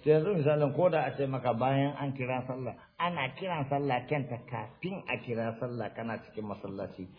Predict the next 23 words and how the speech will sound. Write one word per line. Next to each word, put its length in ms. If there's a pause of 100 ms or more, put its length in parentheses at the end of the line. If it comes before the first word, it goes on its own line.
(320)
Ba 380
za 300
ka 80
yi 80
nafila 560
ba 180
saboda 480
kada 300
ka 100
yi 80
nafila 480
yayin 360
da 100
rana 340
take 300
kaza. 240 (1500)
Amma 400
ana 300
fara 320
Allahu 580
Akbar, 480
Allahu 840
Akbar. 520